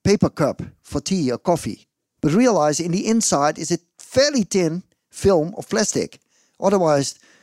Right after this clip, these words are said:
the coffee would go straight through it. Now, to take this tiny amo-, this plastic outside the paper is already really tough. And so there are many of these problems that we have to learn how to do that, you know.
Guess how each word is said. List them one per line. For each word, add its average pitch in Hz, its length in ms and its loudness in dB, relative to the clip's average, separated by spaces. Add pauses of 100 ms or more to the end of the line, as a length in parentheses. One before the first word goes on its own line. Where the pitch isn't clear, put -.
(100)
the - 80 -8
coffee 180 260 2
would 147 220 0
go 175 160 4
straight 196 340 0
through 226 220 0
it. 101 200 -6 (440)
Now, 185 200 2
to 190 320 -4 (520)
take 226 240 4
this 180 180 0
tiny 220 500 2
amo-, 180 260 0
this 156 200 -2
plastic 202 520 -2
outside 180 420 0
the 131 80 -2
paper 165 420 -2 (200)
is 165 140 2
already 175 460 2
really 170 480 4 (100)
tough. - 400 -2 (560)
And 151 160 -2
so 208 240 2
there 180 200 2
are 170 80 2
many 214 300 2
of 190 140 0
these 170 160 -4
problems 165 500 -2
that 151 180 -2
we 160 80 -4
have 165 200 0
to 147 100 -6
learn 165 460 2 (500)
how 165 200 2
to 170 180 -4
do 175 200 -2
that, 107 320 -2
you 113 80 -8
know. 185 180 -8